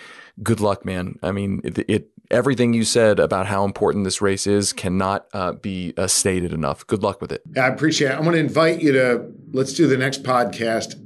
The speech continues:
Speaker 2: here in Pennsylvania. You can join us on the trail and, and see what we're seeing out there every day. It's really powerful.
Speaker 1: Well, my
Speaker 2: I'm
Speaker 1: mom
Speaker 2: great-
Speaker 1: is definitely listening, and she always will be, she'll be happy that you're giving me another excuse to come home to Philly to see the parents.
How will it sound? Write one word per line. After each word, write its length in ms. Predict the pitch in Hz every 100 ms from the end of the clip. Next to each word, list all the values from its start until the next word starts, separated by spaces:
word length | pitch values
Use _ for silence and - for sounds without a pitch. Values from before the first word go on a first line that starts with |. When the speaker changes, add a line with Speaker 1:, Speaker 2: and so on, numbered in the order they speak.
| -
Speaker 2:
here 320 | - 143 156
in 100 | 131
Pennsylvania. 680 | 110 127 110 113 120 127 110
You 180 | 95 101
can 180 | 110 107
join 240 | 117 117
us 180 | 113 104
on 120 | 117
the 100 | 107
trail 480 | 104 113 110 113 110
and, 180 | 101 92 - - - -
and 180 | 107 101
see 160 | -
what 180 | 131 123
we're 160 | 113 117
seeing 280 | - 117 101
out 180 | 98
there 180 | 104 101
every 140 | 98 101
day. 140 | 101
It's 200 | 98 -
really 240 | 120 113
powerful. 540 | 107 107 104 101 107 107
Speaker 1:
Well, 140 | 123
my 120 | 127
Speaker 2:
I'm 60 | 127
Speaker 1:
mom 120 | 143
Speaker 2:
great- 140 | 160 156
Speaker 1:
is 120 | 120
definitely 360 | 139 - 123
listening, 480 | 110 117 - 104 95
and 180 | 73 101
she 240 | - 113
always 520 | 87 113 117 113 101 107
will 140 | 110
be, 160 | 107 113
she'll 160 | 123
be 120 | 127
happy 380 | 117 120 123 113
that 140 | 107 85
you're 160 | 104
giving 260 | 101 107 104
me 100 | 104
another 320 | 101 98 92
excuse 340 | 90 - 95 -
to 80 |
come 180 | - 90
home 220 | 87 90
to 40 | 85
Philly 380 | - 101 78 -
to 260 | - 90
see 160 | - 98
the 80 | -
parents. 480 | - - - -